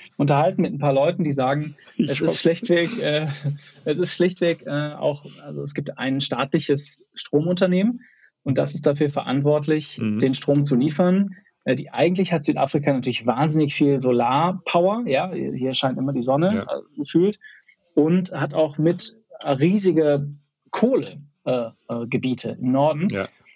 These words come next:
Speaker 1: Aber, ähm,
Speaker 2: Vorrang.
Speaker 1: irgendwie scheint das, äh, durch Korruption, das Netz, der, das Grid, der, der Grid, also der, das Stromnetz, das scheint total veraltet zu sein.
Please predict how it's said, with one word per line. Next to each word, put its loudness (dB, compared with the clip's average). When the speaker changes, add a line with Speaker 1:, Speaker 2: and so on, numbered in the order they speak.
Speaker 1:
Aber, 0
ähm, -2
Speaker 2:
Vorrang. 0
Speaker 1:
irgendwie 2
scheint -2
das, -2
äh, 2
durch -4
Korruption, -2
das -2
Netz, -4
der, 0
das -6
Grid, 0
der, -2
der 0
Grid, 0
also -6
der, 0
das -12
Stromnetz, 0
das -2
scheint 2
total 0
veraltet -2
zu -4
sein. 0